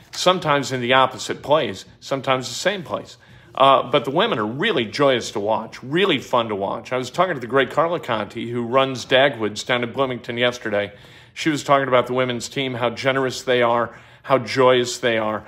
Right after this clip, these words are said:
how much fun to watch they are, and she is one hundred percent right. Let's celebrate some birthdays. Lisa Miller, Adrian Maynard,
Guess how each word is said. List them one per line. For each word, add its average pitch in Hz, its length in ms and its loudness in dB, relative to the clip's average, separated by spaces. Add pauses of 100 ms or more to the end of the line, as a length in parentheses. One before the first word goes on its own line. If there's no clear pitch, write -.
(120)
how 131 120 0
much 127 180 0
fun 131 220 0
to 123 80 -2
watch 113 300 2
they 110 80 0
are, 107 180 0
and 107 100 -6
she 156 200 -2
is 117 120 -4
one 113 160 -2
hundred 110 320 -6
percent 113 380 -4
right. 131 280 4
Let's 117 260 -2
celebrate 160 480 6
some 127 140 -6
birthdays. 165 520 4 (400)
Lisa 214 380 4
Miller, 180 400 6 (240)
Adrian 214 480 4
Maynard, 175 460 4